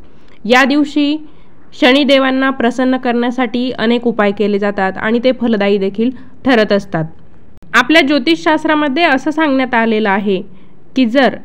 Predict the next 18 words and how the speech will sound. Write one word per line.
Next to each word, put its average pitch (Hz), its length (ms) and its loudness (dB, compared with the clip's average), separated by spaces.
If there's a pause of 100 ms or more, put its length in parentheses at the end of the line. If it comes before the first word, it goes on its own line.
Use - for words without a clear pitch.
(200)
कोणत्याही 254 520 4
व्यक्तीला 285 460 0
आनंदी 247 680 2
उत्तम 247 420 0
जीवन 226 280 2
जगायचं 208 500 0
असेल, 208 520 0
तर 233 180 2 (560)
त्याला 233 280 6 (580)
आयुष्यात 277 580 2 (320)
तीन 285 200 4
वेळेस 233 460 2 (880)
शनिदशेचा 269 800 2
सामना 226 380 2
करावा 190 320 0
लागतो. 170 420 -6 (760)
पहिल्या 277 380 4
वेळेस 233 440 2